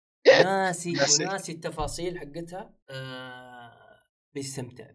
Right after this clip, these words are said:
Speaker 2: خاصة
Speaker 3: أوكي.
Speaker 2: يعني يعطوك تفاصيل لكل شيء. ليش سموها رويل؟ ليش سموها مثلًا ديفيل؟ ليش سموها كذا؟ كل شيء
Speaker 3: طب أنا
Speaker 2: تشوفه
Speaker 3: شايف،
Speaker 2: بالفيلم.
Speaker 3: آه، الأوريجين أبى استمتع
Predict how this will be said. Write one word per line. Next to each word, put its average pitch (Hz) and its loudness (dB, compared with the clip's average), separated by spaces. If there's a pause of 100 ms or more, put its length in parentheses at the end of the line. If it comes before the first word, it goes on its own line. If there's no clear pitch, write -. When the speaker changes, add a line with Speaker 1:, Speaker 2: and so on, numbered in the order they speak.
(140)
Speaker 2:
خاصة 151 -6
Speaker 3:
أوكي. 135 6
Speaker 2:
يعني - 0 (240)
يعطوك 135 -12
تفاصيل 139 -12
لكل 147 -12
شيء. - -14 (180)
ليش 151 -4
سموها 131 -10 (140)
رويل؟ 117 -16 (160)
ليش 139 -8
سموها 127 -12
مثلًا 127 -16
ديفيل؟ 127 -16 (140)
ليش 135 -16
سموها 131 -14
كذا؟ 113 -14 (520)
كل 247 -10
شيء 240 -10
Speaker 3:
طب 175 12
أنا 285 12
Speaker 2:
تشوفه 233 12
Speaker 3:
شايف، 190 8
Speaker 2:
بالفيلم. 139 12 (800)
Speaker 3:
آه، 147 12
الأوريجين 156 12 (320)
أبى 156 12
استمتع 208 10